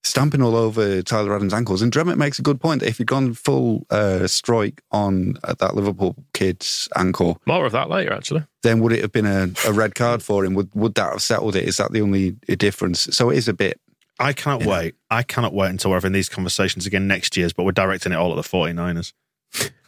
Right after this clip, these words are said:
Speaker 2: I thought you were gonna say, "But we're talking about <laughs> championship football."
Speaker 3: No, we're not. No, we'll be fine. We'll be saying, "Well, come on, why, why haven't the forty-niners bought us a better left back? Why is,
Speaker 1: Mm.
Speaker 3: where's, where's the striker that
Speaker 1: Why
Speaker 3: we've
Speaker 1: haven't
Speaker 3: been
Speaker 1: they bought
Speaker 3: talking
Speaker 1: us a
Speaker 3: about?"
Speaker 1: better referee?
Speaker 2: Because Junior Firpo's gonna be back in just a month's time.
Speaker 3: Yeah. <laughs> Uh, let's hear from Rich then to kind of wrap this thought up.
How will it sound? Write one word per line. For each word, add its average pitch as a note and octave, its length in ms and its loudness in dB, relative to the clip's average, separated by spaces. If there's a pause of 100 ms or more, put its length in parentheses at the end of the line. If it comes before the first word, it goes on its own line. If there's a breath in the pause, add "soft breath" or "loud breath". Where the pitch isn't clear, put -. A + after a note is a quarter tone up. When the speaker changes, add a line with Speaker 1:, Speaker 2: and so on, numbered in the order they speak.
(220 loud breath)
Speaker 2:
I C3+ 60 4
thought B2+ 100 2
you A2+ 60 2
were A2+ 40 0
gonna G#2+ 120 2
say, A#2 140 2
"But G#2 120 -2
we're - 60 -2
talking A#2+ 320 0
about A#2+ 160 0
<laughs> - 60 -2
championship - 580 -2
football." A#2+ 400 0
Speaker 3:
No, G2+ 160 0
we're F#2 80 0
not. E2 160 -2 (280 loud breath)
No, A3 80 4
we'll G#3 80 4
be F3 40 -6
fine. F#3+ 180 0
We'll C#3 100 2
be C3+ 60 -2
saying, D#3 200 -4
"Well, F#3+ 180 2
come F3+ 160 -2
on, C#3 60 -2 (200)
why, F3 120 -2
why F3+ 120 0
haven't F3+ 120 -2
the D#3+ 60 -2
forty-niners D#3+ 420 -2
bought D#3+ 120 -2
us C3 80 -2
a B2+ 40 -2
better D#3+ 260 -2
left C3+ 240 -2
back? A2 340 -4
Why D#3 160 0
is, B2 160 -2
Speaker 1:
Mm. - 100 -20
Speaker 3:
where's, F#3 280 2
where's F#3+ 180 2
the F3+ 120 -6
striker F#3 360 -2
that E3+ 100 0
Speaker 1:
Why B2+ 120 2
Speaker 3:
we've C#3 100 0
Speaker 1:
haven't A2+ 80 2
Speaker 3:
been B2 100 2
Speaker 1:
they C#3+ 40 4
bought C#3 100 0
Speaker 3:
talking - 40 0
Speaker 1:
us - 40 0
a C3+ 60 2
Speaker 3:
about?" B2 100 0
Speaker 1:
better B2 100 -2
referee? A2 480 -2 (120)
Speaker 2:
Because C3+ 200 -2
Junior D#3 260 -2
Firpo's E3 380 -2
gonna B2+ 140 -2
be A2 40 0
back A#2+ 200 -4
in C3 80 -2
just A#2 160 -4
a A#2+ 40 2
month's A2+ 260 -2
time. B2+ 280 -2
Speaker 3:
Yeah. B2+ 1000 0
<laughs> - 60 -20 (160)
Uh, A#2 100 2
let's C3+ 180 0
hear D#3+ 100 2
from C3+ 160 0
Rich C3+ 220 0
then A2 100 -2
to - 80 -12
kind A2 160 -2
of G#2 60 0
wrap A2 180 -2
this A2 160 -2
thought G#2 260 0
up. - 80 -10